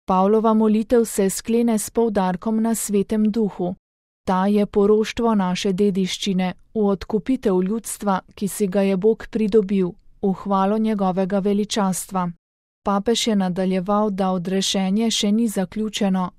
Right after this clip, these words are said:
bo pa v polnosti izpolnjeno, ko bodo tisti, ki si jih je Bog pridobil,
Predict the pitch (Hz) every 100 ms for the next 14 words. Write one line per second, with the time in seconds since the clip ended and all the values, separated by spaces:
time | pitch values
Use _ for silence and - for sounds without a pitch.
0 | - 180 196 180 190 185 196 180 226 233
1 | 233 208 - 190 185 - - 214 226 220
2 | 208 196 - - 208 190 190 185 - 233
3 | 233 - 226 208 - 196 - 196 190 -
4 | 196 185 220 214 - 185 175 233 214 226
5 | 208